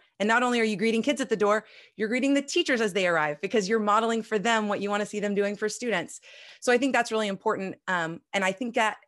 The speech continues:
you've gotta think about that really broad. Um, I want positive teachers. So I try to be really positive. Um,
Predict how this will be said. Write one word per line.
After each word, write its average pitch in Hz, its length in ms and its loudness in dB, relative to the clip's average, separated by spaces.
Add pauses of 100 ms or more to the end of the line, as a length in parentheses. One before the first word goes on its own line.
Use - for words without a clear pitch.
you've 208 180 -8
gotta 208 180 0
think 214 220 -4
about 185 240 -2
that 165 160 0
really 190 260 0
broad. 156 440 0 (440)
Um, 160 300 -4 (160)
I 190 180 2
want 202 340 0
positive 214 420 0
teachers. - 380 -12
So - 200 -6
I 175 100 -6
try 220 180 -2
to 208 80 0
be 196 140 -4
really 190 540 0
positive. 160 520 0 (400)
Um, 156 380 -2